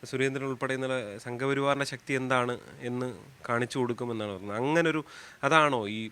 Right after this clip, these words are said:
ചേഞ്ച് ഉണ്ടാവാതിരിക്കാൻ കാരണമായി നിങ്ങൾ കാണുന്നത്? എന്ന് വെച്ച് കഴിഞ്ഞാൽ വോട്ടിംഗ് മാറില്ല, വോട്ട് വിട്ടുപോകില്ല, അതിൻ്റെ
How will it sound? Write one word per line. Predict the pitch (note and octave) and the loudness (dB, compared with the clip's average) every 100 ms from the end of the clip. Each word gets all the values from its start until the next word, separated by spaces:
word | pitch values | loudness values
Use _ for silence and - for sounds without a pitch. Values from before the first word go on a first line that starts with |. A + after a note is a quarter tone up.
| - A#2 | -10 -6
ചേഞ്ച് | B2 A#2+ C3 | -4 -2 -2
ഉണ്ടാവാതിരിക്കാൻ | B2+ A2+ A2+ A2 G#2+ A2 A2 G#2 | -2 0 0 -2 -4 -8 -8 -6
കാരണമായി | G2+ G#2 G#2 G2+ | -6 -4 -6 -6
നിങ്ങൾ | G2+ G#2+ | -6 -6
കാണുന്നത്? | G#2 G2 G2 G2+ | -4 -6 -6 -8
എന്ന് | |
വെച്ച് | G2+ A#2 | -8 -6
കഴിഞ്ഞാൽ | A#2 | -6
വോട്ടിംഗ് | B2 A2 A2+ - B2 - | -4 -4 -6 -6 -10 -10
മാറില്ല, | G2 A2 G#2 A#2 A2+ G2+ G#2+ - | -10 -4 0 2 0 -2 -8 -10
വോട്ട് | A2+ G#2 G#2+ | -12 -8 -6
വിട്ടുപോകില്ല, | G#2+ - A#2 G#2 G2+ | -6 -6 -6 -6 -4
അതിൻ്റെ | G#2+ B2+ | -2 -2